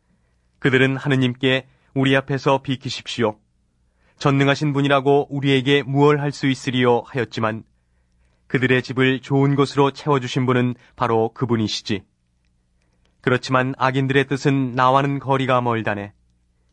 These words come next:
의인들은 보고 즐거워하며 무죄한 이는 그들을 비웃네.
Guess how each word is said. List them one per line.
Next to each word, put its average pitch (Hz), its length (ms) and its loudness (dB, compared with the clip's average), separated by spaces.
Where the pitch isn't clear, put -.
의인들은 139 540 2
보고 143 340 2
즐거워하며 127 840 0
무죄한 123 460 2
이는 131 240 0
그들을 135 480 2
비웃네. 110 520 -4